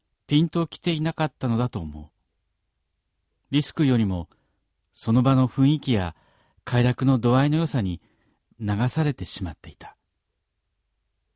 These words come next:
そして、今僕はエイチアイブイに感染している。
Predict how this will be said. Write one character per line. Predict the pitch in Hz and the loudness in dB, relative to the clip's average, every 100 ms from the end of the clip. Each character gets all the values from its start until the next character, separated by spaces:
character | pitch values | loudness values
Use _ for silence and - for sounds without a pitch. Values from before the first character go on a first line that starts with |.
| _ _ _ | _ _ _
そ | - - | -10 -6
し | 131 | -4
て、 | - 160 143 _ _ _ _ _ _ - | 0 0 -2 _ _ _ _ _ _ -4
今 | 170 160 | 2 2
僕 | 110 123 117 | 2 0 0
は | 98 80 _ _ _ _ _ _ _ _ _ | -2 -2 _ _ _ _ _ _ _ _ _
エ | 107 135 | 0 0
イ | |
チ | 131 - | 0 -2
ア | 165 | 0
イ | 156 | 0
ブ | 147 | 0
イ | 170 | 0
に | 101 78 | 0 -4
感 | - 104 | -6 -6
染 | 101 95 87 | -4 -6 -6
し | - | -8
て | 80 | -12
い | |
る。 | 78 | -14